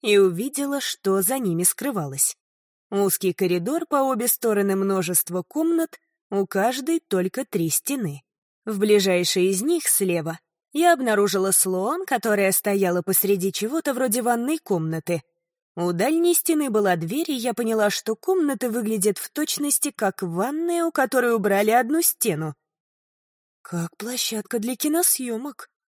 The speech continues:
прошептала я. Пол был засыпан стеклом. По меньшей мере сотня клейких заметок прикреплены к краю раковины и ниже по спирали на кафельном полу.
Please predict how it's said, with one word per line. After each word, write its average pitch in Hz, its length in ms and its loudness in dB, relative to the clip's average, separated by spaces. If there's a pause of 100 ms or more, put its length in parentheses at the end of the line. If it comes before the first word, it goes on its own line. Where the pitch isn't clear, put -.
(160)
прошептала 180 640 -2
я. 185 300 -2 (920)
Пол 262 300 2
был 311 260 0
засыпан 202 680 0
стеклом. 156 720 -4 (380)
По 226 160 0
меньшей 285 460 2
мере 240 260 2
сотня 262 540 0
клейких 220 520 -2
заметок 226 600 -2
прикреплены 214 720 0
к - 60 -20
краю 190 400 2
раковины 233 600 0
и - 20 0
ниже 185 440 0
по 220 100 -4
спирали 190 540 -2
на 180 160 -4
кафельном 185 500 -2
полу. 196 380 0